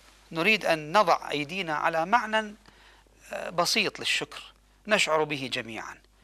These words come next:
الكل يشعر به. ما معنى أن تشكر شخصا أسدى إليك معروفا؟ شكر النعمة أولا أن تعرف أنها نعمة، معرفة النعمة،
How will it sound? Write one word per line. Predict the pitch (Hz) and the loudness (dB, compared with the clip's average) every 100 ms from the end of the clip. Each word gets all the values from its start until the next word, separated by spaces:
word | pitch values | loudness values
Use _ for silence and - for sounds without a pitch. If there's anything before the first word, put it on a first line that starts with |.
| _ - | _ -4
الكل | 175 - 202 | -4 -2 -2
يشعر | 139 - - - | -2 -2 -6 -12
به. | - - _ _ _ _ _ _ - | -16 -18 _ _ _ _ _ _ 2
ما | 254 | 4
معنى | 214 160 | 6 4
أن | 143 127 117 | 2 0 -6
تشكر | 160 - - 117 - | -2 -2 -2 -8 -6
شخصا | - 180 - 175 175 - - _ _ _ _ 226 | -4 -4 -2 -2 -2 -10 -20 _ _ _ _ 2
أسدى | 202 147 135 | 2 2 0
إليك | 131 135 131 - | 0 -2 -4 -4
معروفا؟ | 131 101 104 - - _ _ _ _ _ - - - - - - | -4 -4 -6 -16 -20 _ _ _ _ _ -20 -20 -20 -20 -18 -6
شكر | - 285 226 | -2 0 0
النعمة | 170 131 120 123 - _ - | 0 -2 -2 -6 -10 _ 2
أولا | 269 254 226 220 208 190 _ 175 | 2 4 0 0 -2 -6 _ -2
أن | 170 - | 0 4
تعرف | 269 262 233 - | 4 4 0 0
أنها | 185 160 127 113 | 0 -2 -2 -2
نعمة، | 110 - - - _ _ _ _ _ _ _ _ _ _ _ _ _ | -2 -6 -12 -20 _ _ _ _ _ _ _ _ _ _ _ _ _
معرفة | - 170 160 240 220 - | 2 4 6 4 2 -2
النعمة، | 139 113 98 - | -4 -6 -14 -18